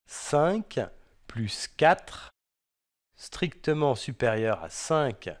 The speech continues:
fois cinq. Trois fois cinq, ça fait quinze, plus quatre,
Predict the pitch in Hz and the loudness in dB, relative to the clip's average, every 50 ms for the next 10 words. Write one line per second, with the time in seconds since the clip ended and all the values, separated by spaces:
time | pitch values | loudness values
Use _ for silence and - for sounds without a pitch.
0 | - - - - - - 90 85 - - - 104 113 139 175 175 - - - - | -16 -20 -20 -16 -10 -8 -8 -8 -6 -6 -6 -4 -4 -4 -6 -10 -12 -12 -14 -14
1 | - _ - _ _ _ _ - - - - - - - - - - - 170 160 | -14 _ -20 _ _ _ _ -20 -20 -20 -20 -20 -20 -20 -20 0 6 6 6 8
2 | - - 165 - - - 151 135 110 - 101 - 110 104 - - 160 180 196 185 | 8 6 4 4 4 2 0 0 0 -4 -8 -8 -8 -6 0 2 4 4 4 2
3 | - - 139 123 - - - 139 131 131 - - - | 0 -4 -8 -8 -4 2 4 4 4 4 0 -8 -18